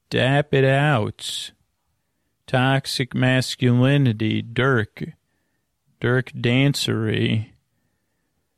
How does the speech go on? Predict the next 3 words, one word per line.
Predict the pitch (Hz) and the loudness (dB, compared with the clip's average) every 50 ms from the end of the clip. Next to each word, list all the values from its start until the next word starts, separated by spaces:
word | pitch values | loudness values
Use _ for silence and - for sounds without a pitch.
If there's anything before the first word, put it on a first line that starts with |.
| _ _ _ | _ _ _
Brat | - 113 113 113 113 113 113 113 120 123 131 135 139 143 147 151 151 143 - - - - - | -8 -6 -6 -4 -2 0 2 2 2 2 2 2 2 2 2 0 0 -2 -6 -10 -10 -8 -6
Sowand. | - - - - - 156 156 165 160 143 127 120 113 104 104 107 110 110 110 110 110 110 107 107 117 120 117 - - - _ _ _ _ _ _ _ _ _ _ _ _ _ _ _ _ _ _ _ _ _ _ _ _ _ _ _ _ _ _ _ _ _ _ _ _ _ _ _ _ | -6 -6 -4 -2 2 2 4 4 4 4 2 2 2 0 0 -2 -4 -4 -4 -4 -2 -4 -4 -2 -2 -2 -2 -4 -8 -16 _ _ _ _ _ _ _ _ _ _ _ _ _ _ _ _ _ _ _ _ _ _ _ _ _ _ _ _ _ _ _ _ _ _ _ _ _ _ _ _
Talking | - - 147 139 143 147 147 156 147 - - 147 147 147 143 143 | -8 -2 0 2 2 4 4 2 0 0 0 2 2 4 4 2